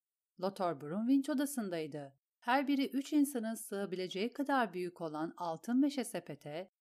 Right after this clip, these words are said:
kıyafetlerle dolu sandıkları ve kumaş balyalarını yerleştiren gardiyan, morda ve iki hizmetkar adama yardım ediyordu. Yüz seksen metre aşağıdaki yol kalesi göke varmanın en kolay yolu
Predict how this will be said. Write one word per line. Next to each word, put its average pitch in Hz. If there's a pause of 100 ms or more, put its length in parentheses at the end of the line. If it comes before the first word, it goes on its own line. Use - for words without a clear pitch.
(120)
kıyafetlerle 208
dolu 254
sandıkları 160 (140)
ve 220
kumaş 233
balyalarını 277
yerleştiren 165
gardiyan, 151 (180)
morda 175
ve 165
iki 269
hizmetkar 196
adama 143
yardım 214
ediyordu. 160 (1120)
Yüz 170
seksen 190
metre 254
aşağıdaki 175
yol 180
kalesi 269
göke 170
varmanın 220
en 185
kolay 180
yolu 151